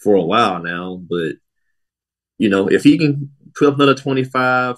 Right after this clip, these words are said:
five and five, get something decent from Vucevic, maybe get LaVine back to be a all-star consideration guy, they can, they can hang in there for the play-in, if not be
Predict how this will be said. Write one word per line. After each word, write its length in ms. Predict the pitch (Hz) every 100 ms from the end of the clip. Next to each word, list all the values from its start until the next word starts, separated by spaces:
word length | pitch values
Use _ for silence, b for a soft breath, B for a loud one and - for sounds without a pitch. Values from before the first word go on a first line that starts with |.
| -
five 240 | 117 120
and 140 | 117
five, 520 | - 113 113 113 110 107 _ _ _ _ _ _ _ _ _ - 104
get 300 | 101 123 -
something 340 | - 127 107 107
decent 280 | 120 120 113
from 160 | 113
Vucevic, 680 | 107 117 117 101 101 113 104
maybe 240 | 104 117 110
get 160 | 117
LaVine 400 | 110 98 113 113
back 260 | 104 110 101 _ _ _ _ -
to 80 |
be 200 | 98 113
a 240 | 107 95 - -
all-star 440 | 107 113 - 117 110
consideration 680 | 101 117 98 123 151 101
guy, 320 | 95 98 98 95 _ _ _ _
they 260 | 147 92 113
can, 220 | 117 98
they 140 | 90 110
can 320 | 101 101 - _ _ _
hang 320 | - 110 117 113
in 140 | 120
there 140 | 120
for 180 | 113 120
the 100 | 120
play-in, 560 | 123 123 123 123 123 120
if 200 | 101 113
not 340 | 110 110 110 - -
be 420 | 95 117 120 120